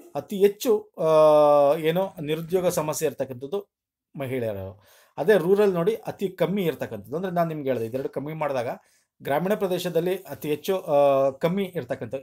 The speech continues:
ಇಲ್ಲಿಟ್ರಸಿ ಅಂದ್ರೆ ಅನಕ್ಷರಸ್ಥ ಮಹಿಳೆಗಳು. ಅದೇ ಮೇಲು ಫೀಮೇಲ್ ಅಲ್ಲಿ ನೋಡಿದಾಗ ಮೇಲ್ಗಳಲ್ಲಿ ನಿಮ್ಗೆ ರೂರಲ್ಗಿಂತ ಅರ್ಬನ್ ಅಲ್ಲಿ ಅತಿ ಹೆಚ್ಚು ಇರ್ತಕ್ಕಂಥ. ಟೋಟಲ್ ಆಗಿ ನೋಡಿದಾಗ,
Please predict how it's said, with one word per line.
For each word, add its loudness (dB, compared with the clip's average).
ಇಲ್ಲಿಟ್ರಸಿ -6
ಅಂದ್ರೆ -12
ಅನಕ್ಷರಸ್ಥ -2
ಮಹಿಳೆಗಳು. -8
ಅದೇ 4
ಮೇಲು 0
ಫೀಮೇಲ್ -4
ಅಲ್ಲಿ -2
ನೋಡಿದಾಗ -6
ಮೇಲ್ಗಳಲ್ಲಿ 2
ನಿಮ್ಗೆ -8
ರೂರಲ್ಗಿಂತ 0
ಅರ್ಬನ್ 0
ಅಲ್ಲಿ -2
ಅತಿ -8
ಹೆಚ್ಚು -4
ಇರ್ತಕ್ಕಂಥ. -10
ಟೋಟಲ್ 4
ಆಗಿ 0
ನೋಡಿದಾಗ, -8